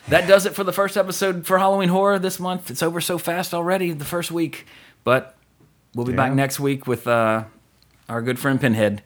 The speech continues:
Speaker 2: And we're on Facebook Live, and so you'll be hearing it, uh,
Speaker 1: A week early.
Speaker 2: today, yeah.
Speaker 1: Yeah, literally a week early since
Speaker 2: I mean,
Speaker 1: today's
Speaker 2: even
Speaker 1: Thursday.
Speaker 2: Daniel's watching us right now.
Speaker 1: Wait,
Speaker 2: Ooh.
Speaker 1: Santangelo?
Speaker 2: Yeah.
Speaker 1: Motherfucker, where you
Speaker 2: Yeah.
Speaker 1: at?
Speaker 2: <laughs> Where you at, bro?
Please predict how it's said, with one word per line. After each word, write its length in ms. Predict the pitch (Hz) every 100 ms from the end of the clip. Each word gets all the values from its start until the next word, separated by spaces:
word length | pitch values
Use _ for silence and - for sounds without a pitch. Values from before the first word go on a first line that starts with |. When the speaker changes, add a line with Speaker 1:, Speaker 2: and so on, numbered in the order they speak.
| -
Speaker 2:
And 280 | 117 113 110
we're 120 | 110
on 100 | 104
Facebook 420 | - 117 - 110
Live, 340 | 110 110 117 113
and 180 | 95 95
so 180 | - 98
you'll 220 | 104 107
be 160 | 110
hearing 340 | 95 107 101 98
it, 240 | 95 - -
uh, 440 | 101 90 87 90 90
Speaker 1:
A 80 | 135
week 200 | 156 160
early. 320 | 185 240 170
Speaker 2:
today, 460 | 107 160 165 110 104
yeah. 320 | 147 175 98
Speaker 1:
Yeah, 100 | 90
literally 400 | 143 208 208 202
a 60 | 185
week 200 | 202 196
early 260 | 226 107
since 180 | - 127
Speaker 2:
I 20 |
mean, 100 | 117
Speaker 1:
today's 180 | 113 113
Speaker 2:
even 200 | 135 143
Speaker 1:
Thursday. 260 | 110 95 113
Speaker 2:
Daniel's 400 | 160 139 104 98
watching 400 | 95 92 - 95
us 180 | 90
right 220 | 98 92 92
now. 300 | 90 95 90
Speaker 1:
Wait, 240 | 135 92
Speaker 2:
Ooh. 40 |
Speaker 1:
Santangelo? 880 | 98 113 135 147 156 175 208 226 226
Speaker 2:
Yeah. 460 | 90 101 123 110 92
Speaker 1:
Motherfucker, 760 | 156 185 170 - 196 208 233 226
where 120 | 226
you 220 | 226 226
Speaker 2:
Yeah. 400 | 220 208 - 156 - - - - -
Speaker 1:
at? 160 | 208 - -
Speaker 2:
<laughs> 180 | - -
Where 140 | 151
you 180 | 185 185
at, 160 | 185 151
bro? 380 | 160 170 196